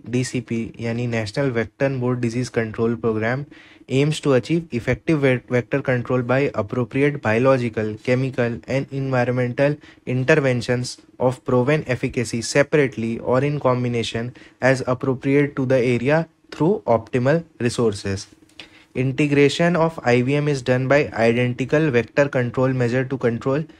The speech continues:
मलेरिया और leishmaniasis रूरल एरियाज में, मलेरिया और डेंगू अर्बन एरियाज में, ताकि कॉस्ट इफेक्टिवनेस अचीव हो सके।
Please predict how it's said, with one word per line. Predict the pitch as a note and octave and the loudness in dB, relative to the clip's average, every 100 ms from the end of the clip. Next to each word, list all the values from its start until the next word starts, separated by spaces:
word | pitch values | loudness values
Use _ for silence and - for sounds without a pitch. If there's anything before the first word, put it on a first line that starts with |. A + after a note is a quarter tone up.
| _ - | _ -6
मलेरिया | A2 A#2+ C3 C#3+ E3+ | 0 4 4 4 4
और | D3 | 4
leishmaniasis | C#3+ - C#3 C3 B2+ A#2+ A#2 G#2+ | 0 0 -2 0 -2 -2 -6 -4
रूरल | A2+ B2+ C#3+ | 2 4 6
एरियाज | C#3 C3+ B2+ B2 | 6 4 2 0
में, | B2 B2+ - - _ - | -4 -6 -10 -20 _ -2
मलेरिया | B2 C3 C#3 E3+ | 2 4 6 4
और | E3+ | 4
डेंगू | C3 A#2+ B2+ | 2 0 0
अर्बन | C#3 A2+ A#2+ C#3+ C#3 | 0 0 2 2 2
एरियाज | A#2+ A#2 A#2 A2 | 2 2 2 0
में, | B2+ D3 - - _ | -4 -4 -10 -20 _
ताकि | A#2 A#2 E3+ E3+ _ - _ - | -2 2 0 0 _ -20 _ 4
कॉस्ट | C3+ D3+ - | 4 4 -2
इफेक्टिवनेस | C#3+ C3+ A#2+ B2+ A#2+ B2 B2 - _ | -2 -2 -2 -2 0 -2 -4 -8 _
अचीव | A#2 A2 A#2+ G2+ | -8 -2 -2 0
हो | G2 | -2
सके। | F#2+ - G2 | -4 -6 -6